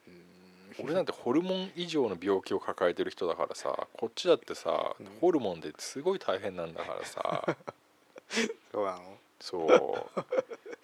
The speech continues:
Speaker 1: <laughs> お前その顔。
Speaker 2: え？
Speaker 1: 「大変なのにさ」っつってさ。
Speaker 2: それも、俺も大変なのにさ。
Speaker 1: うん。
Speaker 2: 嫌なよ、嫌なやつばっ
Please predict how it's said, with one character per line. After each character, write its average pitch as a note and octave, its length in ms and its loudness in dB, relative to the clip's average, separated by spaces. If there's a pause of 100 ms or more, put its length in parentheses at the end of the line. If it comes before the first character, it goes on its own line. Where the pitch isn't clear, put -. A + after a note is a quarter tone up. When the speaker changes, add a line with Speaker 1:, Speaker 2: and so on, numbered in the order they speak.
(680)
Speaker 1:
<laughs> - 0 -
お A2+ 160 2
前 G#2 360 -2
そ G#2+ 140 -16
の G2+ 100 -8
顔。 G#2+ 540 -2 (720)
Speaker 2:
え？ C#3 260 6 (420)
Speaker 1:
「大 G#2+ 160 -4
変 B2 220 -4
な C3 140 0
の B2+ 100 0
に B2+ 80 -4
さ」 A#2+ 340 4
っ C#3 100 2
つ - 140 -18
っ - 20 -20
て - 120 -20
さ。 - 60 -10
Speaker 2:
そ G#2 260 -2
れ G#3 160 -6
も、 A#3 180 -4 (220)
俺 G3 100 -2
も A3 140 -8
大 G3+ 260 -6
変 G3 160 -8
な F3+ 140 0
の A#2+ 100 -4
に E2+ 140 -8
さ。 E2 680 0 (1300)
Speaker 1:
う F2 40 -18
ん。 F2+ 1200 -20
Speaker 2:
嫌 A#2 200 -6
な A#2+ 220 -10
よ、 E2+ 200 -12
嫌 D3+ 260 -4
な F#3 120 -10
や G#2 160 -6
つ - 140 -18
ば - 120 -8
っ - 40 -14